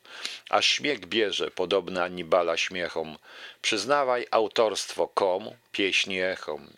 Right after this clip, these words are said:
I dowiedzieć się, ile wiadomość jest nowa, że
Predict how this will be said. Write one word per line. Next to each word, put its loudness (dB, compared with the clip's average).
I -8
dowiedzieć 0
się, 0
ile 0
wiadomość 0
jest -2
nowa, 0
że 0